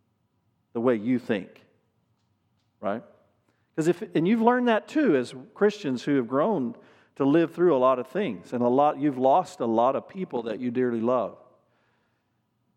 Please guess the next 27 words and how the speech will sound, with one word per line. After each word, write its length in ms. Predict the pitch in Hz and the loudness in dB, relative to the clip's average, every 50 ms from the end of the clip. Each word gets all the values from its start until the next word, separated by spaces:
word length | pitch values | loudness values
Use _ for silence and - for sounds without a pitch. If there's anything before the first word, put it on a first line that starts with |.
| _ _ _ _ | _ _ _ _
In 100 | 185 143 | -10 -10
spending 380 | - - - 185 180 180 170 160 | -6 0 2 2 2 2 0 -2
this 220 | 156 147 - - | -2 -2 0 2
week 280 | 185 170 156 139 - - 113 110 - - | 2 2 2 2 -2 -8 -18 -18 -6 -2
meditating 600 | 143 147 147 139 - - 143 131 123 127 120 120 | -2 -2 -2 -2 -2 -2 0 0 0 -2 -4 -2
on 360 | 113 127 123 127 127 127 123 | 0 0 0 0 0 -2 -2
this 200 | 120 120 - - | -4 -6 -6 -10
text, 560 | - - 147 135 117 95 - - - - - - - _ _ _ _ _ _ _ _ _ _ - | -4 -2 0 0 0 -2 -6 -10 -20 -20 -20 -20 -20 _ _ _ _ _ _ _ _ _ _ -4
I've 160 | 135 135 135 | -2 -2 0
thought 200 | - 147 147 143 | 0 2 2 2
about 260 | 135 127 120 107 107 | 2 0 -2 -2 -2
this. 300 | - 139 123 110 - - | -2 -2 -2 -2 -2 -4
At, 100 | 120 113 - - | -6 -6 -6 -8
at 140 | - 127 - | -10 -8 -6
the 220 | - 127 120 - | -4 -4 -4 -2
age, 340 | - 135 139 147 147 139 135 | -2 0 0 0 0 -2 -2
I, 200 | - 127 131 139 | -2 0 0 -2
I'm 260 | - 139 135 147 147 | -2 -2 -2 -2 -2
just 280 | 135 180 180 - - 135 | -2 -4 -4 -4 -8 -2
barely 480 | 120 151 160 185 185 170 151 135 127 135 | 0 2 2 2 2 0 0 0 0 0
in 140 | 143 143 | 0 0
your 160 | 135 120 113 104 | 0 -2 -2 -4
club. 640 | - - - - 143 139 117 101 98 95 101 - - _ _ _ _ _ _ _ _ _ _ _ _ _ _ _ _ _ _ _ _ _ | -6 -8 -4 0 0 0 0 -2 -4 -8 -12 -16 -20 _ _ _ _ _ _ _ _ _ _ _ _ _ _ _ _ _ _ _ _ _
I 40 | 117 | -12
brag 300 | 107 110 120 113 110 107 | -6 -2 -2 -2 -2 -2
about 320 | 104 101 104 101 101 113 110 | -4 -6 -6 -6 -6 -6 -4
barely. 460 | 120 113 110 107 101 98 98 104 | -4 -2 -2 -2 -4 -4 -6 -8